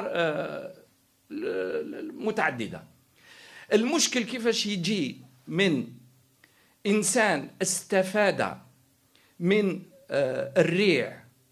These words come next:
والنظام الفاسد، ويوجه التهمة لناس اللي راهم، يعني، التزموا بالحوار. في الحقيقة،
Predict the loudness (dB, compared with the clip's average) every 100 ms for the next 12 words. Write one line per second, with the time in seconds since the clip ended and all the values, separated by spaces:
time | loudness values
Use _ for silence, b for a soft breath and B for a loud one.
0 | _ b b b -2 4 6 6 2 0
1 | 2 4 4 4 2 0 0 0 -2 -4
2 | -10 _ _ _ _ _ b b b b
3 | 2 4 6 4 2 0 0 -2 0 2
4 | 2 -2 -4 0 2 2 0 -2 -6 -6
5 | 0 0 2 0 -2 -6 -10 -16 b b
6 | b 0 4 4 2 0 -2 -2 -4 -8
7 | -14 -6 -2 -2 -2 -2 -4 -6 -8 -12
8 | -8 -8 -6 -6 -4 -2 -4 -2 -4 -4
9 | -4 -4 -8 -16 _ _ _ _ b b
10 | b -4 -2 0 2 2 2 0 0 -4